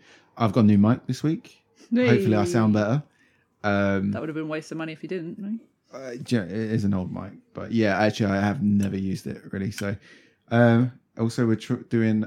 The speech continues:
Speaker 1: uh, we're testing out filming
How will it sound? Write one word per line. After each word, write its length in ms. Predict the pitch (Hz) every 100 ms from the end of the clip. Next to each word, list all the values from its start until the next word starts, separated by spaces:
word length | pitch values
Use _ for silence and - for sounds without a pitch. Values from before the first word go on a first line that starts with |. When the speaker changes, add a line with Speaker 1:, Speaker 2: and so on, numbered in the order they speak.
| - -
Speaker 1:
uh, 380 | 107 104 101 101
we're 140 | 101 _ _ -
testing 340 | 120 - 107
out 260 | 104 98 -
filming 680 | - 117 107 101 101 104